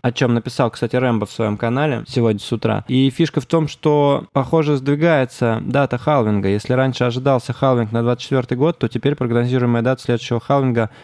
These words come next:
перенесена на четвертый квартал двадцать третьего года. Напишите-ка в комментарии, бычья ли это новость. Вот. Что по биткоину? Смотрите, я тут на него смотрел в логарифмическом масштабе и увидел вот такую вот вещь.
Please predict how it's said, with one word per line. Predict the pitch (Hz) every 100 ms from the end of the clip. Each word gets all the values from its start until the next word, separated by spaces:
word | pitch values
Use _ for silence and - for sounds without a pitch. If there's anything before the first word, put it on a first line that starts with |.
| -
перенесена | 120 120 117 135 131
на | 123
четвертый | - 135 120 131
квартал | 135 127 135 127
двадцать | 135 135 147
третьего | 180 165 104 113 110
года. | 104 98 - - -
Напишите-ка | 127 - - 170 -
в | -
комментарии, | 131 131 165 156
бычья | 123 147 - 131
ли | 120 120
это | 127
новость. | 131 120 98 -
Вот. | - 127 147 98 -
Что | - 180
по | 185
биткоину? | 170 - 175 120 104
Смотрите, | 139 139 151 131 104
я | 123
тут | 139
на | 147
него | 151 156 143 -
смотрел | 139 143 160 135
в | 120
логарифмическом | 123 135 131 143 - - 123
масштабе | 120 120 165 165 123 104 -
и | 147
увидел | 135 151 170 151
вот | 139 -
такую | 139 165 151
вот | 147
вещь. | 147 131 98